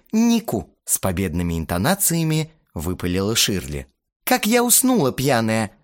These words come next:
а ты взялся мне свой вялый хрен в разные места засовывать.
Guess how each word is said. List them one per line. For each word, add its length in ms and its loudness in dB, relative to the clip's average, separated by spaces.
а 120 2
ты 200 0
взялся 440 2
мне 340 0
свой 300 2
вялый 340 2
хрен 360 2
в 100 0
разные 400 4
места 360 4
засовывать. 720 0